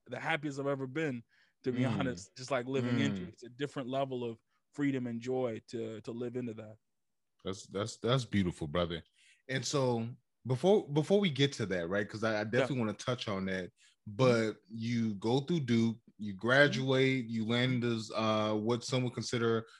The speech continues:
Speaker 2: a dream job working for one of the largest Fortune five hundred tech companies in the world.
Speaker 1: Mm-hmm.
Speaker 2: And you get there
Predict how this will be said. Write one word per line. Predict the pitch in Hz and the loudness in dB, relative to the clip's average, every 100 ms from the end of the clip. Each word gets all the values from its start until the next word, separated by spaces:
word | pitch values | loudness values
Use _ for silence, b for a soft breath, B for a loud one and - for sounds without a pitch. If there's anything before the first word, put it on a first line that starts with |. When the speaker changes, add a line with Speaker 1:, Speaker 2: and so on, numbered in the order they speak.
| B 110 | B -2
Speaker 2:
a | |
dream | 107 113 131 131 | 0 2 4 4
job | 113 113 113 | 4 4 4
working | 110 113 120 | 2 -2 -4
for | - 113 110 | 0 2 2
one | 110 | 2
of | 113 | 0
the | 104 | 0
largest | 107 120 120 123 120 - - - | 4 4 4 -2 -4 -8 -12 -6
Fortune | - 127 123 | -2 -2 -2
five | 123 117 113 | 0 0 0
hundred | 117 110 110 - B B - | -2 -4 -8 -12 B B 0
tech | 151 120 | 2 2
companies | 123 110 117 | -2 -4 -4
in | 107 | -2
the | 110 | -2
world. | 98 107 104 101 98 _ - | 0 2 2 0 -4 _ -10
Speaker 1:
Mm-hmm. | 160 214 - | -8 -8 0
Speaker 2:
And | 120 120 | 2 2
you | 120 | 0
get | 104 127 135 | 2 2 4
there | 120 104 101 98 | 2 2 2 -2